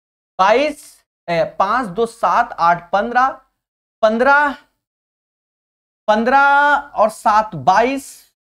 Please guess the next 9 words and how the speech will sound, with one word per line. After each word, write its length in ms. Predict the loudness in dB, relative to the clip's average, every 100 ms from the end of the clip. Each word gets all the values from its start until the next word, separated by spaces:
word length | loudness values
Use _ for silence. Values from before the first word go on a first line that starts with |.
| _ -8
पन्द्रह 260 | -2 0 0
सात 260 | 0 0
बाईस, 340 | 0 0 0 -2
दूना 300 | -8 -6 -6
चवालीस, 640 | -4 0 2 0 -4 -10 _ _ _ _ _ _ _ _ _ _
चवालीस 500 | 0 2 2 0 -4
और 60 | -8
छह 240 | -6 -4 -2
पचास, 500 | -4 -2 0 0